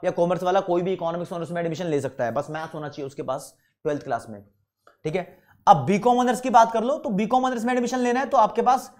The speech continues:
मैथ्स होना चाहिए, जिस बच्चे के पास मैथ्स नहीं है उसके पास अकाउंट चल जाएगा, कोई दिक्कत नहीं है, फिर प्लस दो डोमेन सब्जेक्ट होने चाहिए आपके पास। अब यहां पर एक मेन रिक्वायरमेंट आपको बता देता हूं,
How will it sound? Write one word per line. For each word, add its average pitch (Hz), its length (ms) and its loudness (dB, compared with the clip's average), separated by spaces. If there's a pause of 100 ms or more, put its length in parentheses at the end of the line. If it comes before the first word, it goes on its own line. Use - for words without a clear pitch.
(440)
मैथ्स 196 400 2
होना 247 180 4
चाहिए, 254 460 2 (600)
जिस 190 220 -2
बच्चे 233 260 4
के 240 60 6
पास 240 220 6
मैथ्स 226 300 4
नहीं 233 200 2
है 254 160 2 (520)
उसके 190 220 0
पास 247 280 4
अकाउंट 220 380 4
चल 247 280 4
जाएगा, 208 300 10
कोई 220 200 4
दिक्कत 185 320 0
नहीं 151 160 -2
है, 117 240 -8 (360)
फिर 233 160 2
प्लस 240 320 2
दो 190 240 8
डोमेन 202 280 6
सब्जेक्ट 170 360 0
होने 147 180 0
चाहिए 131 180 -4
आपके 123 220 -4
पास। 101 340 -10 (400)
अब 185 140 4
यहां 196 160 8
पर 240 120 4
एक 233 120 6
मेन 208 240 4
रिक्वायरमेंट 214 460 4
आपको 208 200 2
बता 165 200 4
देता 151 200 0
हूं, 214 80 0